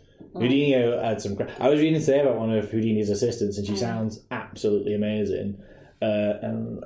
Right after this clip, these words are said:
Speaker 1: I can't quite remember what her name, uh, Mac-, like Mackenzie Sandberg or something like that.
Speaker 2: Okay.
Speaker 1: I was literally reading about, like, five minutes before, and she was, like, the head of his investigation team,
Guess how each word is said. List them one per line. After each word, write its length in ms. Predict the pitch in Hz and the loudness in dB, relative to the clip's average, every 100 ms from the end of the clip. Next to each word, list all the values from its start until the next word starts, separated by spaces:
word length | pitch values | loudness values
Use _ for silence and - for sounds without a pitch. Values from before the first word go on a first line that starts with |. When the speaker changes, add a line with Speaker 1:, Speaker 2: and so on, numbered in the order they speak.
| - | -16
Speaker 1:
I 160 | - | -16
can't 280 | 147 147 147 - - | -12 -12 -12 -16 -20
quite 560 | - 135 135 135 135 | -14 -12 -10 -10 -10
remember 280 | 127 131 120 | -8 -6 -4
what 220 | 120 113 | -4 -2
her 80 | 110 | -2
name, 440 | 113 110 104 104 - | -2 -2 -4 -8 -6
uh, 20 | 127 | 0
Mac-, 400 | 123 123 - - | 0 0 -8 -10
like 160 | 135 127 | -10 -10
Mackenzie 960 | 123 - 139 147 147 147 147 139 - _ _ _ _ _ _ | -12 -10 -6 -4 -2 -2 -2 -4 -8 _ _ _ _ _ _
Sandberg 760 | - 143 135 156 160 180 190 196 | -12 -10 -6 -4 0 2 2 0
or 40 | |
something 440 | 190 185 - 180 | -2 -4 -6 -6
like 200 | 180 175 | -4 -4
that. 360 | 185 196 202 - 220 | -2 -2 -2 -6 -10
Speaker 2:
Okay. 240 | 226 190 | -8 -2
Speaker 1:
I 80 | 139 | 2
was 80 | 143 | 4
literally 300 | 160 147 135 | 4 4 6
reading 140 | 131 | 6
about, 180 | 117 113 | 4 2
like, 120 | 113 | 0
five 260 | - 110 110 | -2 -2 0
minutes 180 | 110 107 | -2 -2
before, 480 | 98 110 98 95 - - - | 0 0 0 -4 -12 -16 -8
and 100 | 104 | -2
she 60 | |
was, 80 | 110 | 0
like, 80 | 117 | 0
the 80 | 113 | -2
head 220 | 120 117 | -2 0
of 60 | 117 | 0
his 140 | 113 | 0
investigation 880 | 110 110 - - - 110 101 110 101 | 2 0 -4 -8 -4 -2 -2 -2 -2
team, 460 | 107 98 95 98 | -2 -2 -4 -8